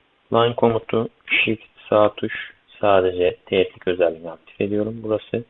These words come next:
bakıyorum nereye kadar? Buraya kadar. Dolayısıyla Shift, sağ tuş, teğetlik özelliğini aktif edip geometriye teğet olacak şekilde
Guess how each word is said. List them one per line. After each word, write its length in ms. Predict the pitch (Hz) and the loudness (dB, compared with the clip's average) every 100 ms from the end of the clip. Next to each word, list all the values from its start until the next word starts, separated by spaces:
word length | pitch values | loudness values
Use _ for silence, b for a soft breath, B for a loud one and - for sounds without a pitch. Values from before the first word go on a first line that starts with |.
| _ _ _ _ _ _ _ _ _ _ | _ _ _ _ _ _ _ _ _ _
bakıyorum 560 | 139 120 107 - 101 101 | -10 -6 -6 -6 -6 -4
nereye 240 | 98 90 | -4 -4
kadar? 340 | 78 90 107 113 | -4 -10 -12 -10
Buraya 220 | 98 78 | -6 -8
kadar. 560 | - 67 98 117 - - - | -8 -8 -8 -10 -18 -20 -14
Dolayısıyla 600 | - 101 - - 95 95 95 _ _ _ _ _ _ | -10 -10 -12 -14 -12 -12 -12 _ _ _ _ _ _
Shift, 380 | - - 104 - - - | -8 -6 -8 -12 -14 -2
sağ 220 | 95 92 | 0 0
tuş, 480 | - - - - - _ _ _ - 104 - | -2 -10 -8 -12 -14 _ _ _ -14 -12 0
teğetlik 400 | 95 92 - 92 | 0 0 -2 -4
özelliğini 420 | 90 85 80 85 | -2 -2 -4 -14
aktif 360 | 82 - - | -18 -18 -8
edip 220 | 107 110 - _ _ - _ _ _ _ - - | -6 -6 -10 _ _ -20 _ _ _ _ -20 -4
geometriye 640 | 95 85 78 - - 92 | -2 0 -4 -8 -4 -4
teğet 360 | 101 - 95 - | -4 -2 -2 0
olacak 320 | 76 - - | -6 -6 -12
şekilde 500 | - 78 - 78 104 | -10 -12 -10 -6 -6